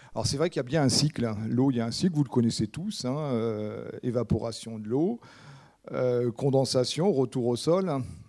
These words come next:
et puis donc, euh, une partie qui s'infiltre. Une partie, c'était aussi une question, je crois, qu'il y avait, c'était les eaux vertes.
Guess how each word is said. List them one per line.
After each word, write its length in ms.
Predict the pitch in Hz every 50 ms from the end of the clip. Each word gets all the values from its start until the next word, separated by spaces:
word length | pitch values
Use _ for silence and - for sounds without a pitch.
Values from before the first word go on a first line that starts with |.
| _ -
et 200 | - 117 117 113
puis 360 | 107 - - 120 123 143 156 147
donc, 420 | 110 117 123 147 156 127 - -
euh, 300 | 120 113 113 113 110 110 -
une 140 | 131 127 117
partie 400 | - 131 117 - - - 131 123
qui 140 | - 120
s'infiltre. 760 | - - 120 113 110 - - 131 160 208 196 - - 156 135 - - - - - - - _ _ -
Une 180 | 160 151 143
partie, 720 | - - 156 147 - - - - 156 165 170 170 160 131 101 104 110 - - - - - -
c'était 300 | - - - 131 - -
aussi 240 | 143 135 - - 160
une 80 | 151 127
question, 460 | - 139 131 - - - 143 143 127
je 100 | 113 117
crois, 240 | 117 - - 127 117
qu'il 160 | - - 113
y 20 |
avait, 180 | 107 110 120 123
c'était 280 | 104 110 107 - - 110
les 220 | 107 113 101 104
eaux 80 | 113 110
vertes. 400 | 107 135 190 214 - - -